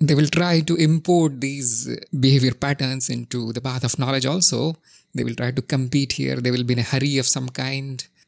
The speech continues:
They will even try to manipulate the teacher. They will try to defeat other students. They, they don't want others to go forward, and it simply pollutes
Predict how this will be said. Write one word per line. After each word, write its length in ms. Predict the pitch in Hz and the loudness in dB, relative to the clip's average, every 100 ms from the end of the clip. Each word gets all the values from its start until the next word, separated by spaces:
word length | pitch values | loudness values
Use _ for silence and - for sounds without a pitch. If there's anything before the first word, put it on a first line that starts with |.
| _ | _
They 100 | - | -4
will 180 | 123 127 | -2 0
even 260 | 127 135 127 | 2 2 2
try 240 | - 123 | 0 0
to 120 | 120 | 0
manipulate 640 | 123 135 139 123 127 123 120 | -2 -2 -2 -2 -4 -4 -4
the 300 | 120 117 - _ _ _ | -4 -4 -10 _ _ _
teacher. 500 | - 127 151 143 135 131 - _ _ | 0 2 2 2 0 -8 -20 _ _
They 140 | 160 127 | -6 -4
will 180 | 135 | -2
try 300 | 135 139 131 | -2 0 0
to 540 | 127 - 131 127 120 - _ _ _ 143 | 0 -2 -4 -2 -4 -6 _ _ _ 4
defeat 680 | 151 - 226 180 160 - - _ _ _ | 4 4 4 2 0 -6 -18 _ _ _
other 200 | 131 127 | -2 2
students. 840 | 123 - 160 170 165 160 - - _ _ _ - | 2 4 2 2 0 0 0 0 _ _ _ -4
They, 160 | 147 | -2
they 220 | 127 131 | 0 0
don't 240 | 139 143 127 | 2 2 2
want 200 | 135 143 | 0 0
others 280 | 123 139 - | 0 0 0
to 80 | |
go 140 | 123 131 | 0 -2
forward, 580 | - 151 156 165 151 - _ _ _ - | 0 -2 -2 -4 -6 -14 _ _ _ 2
and 160 | 135 | 2
it 60 | 123 | 4
simply 280 | - 143 131 | 4 2 2
pollutes 720 | 135 135 170 170 - - - | 2 4 4 2 0 -2 -6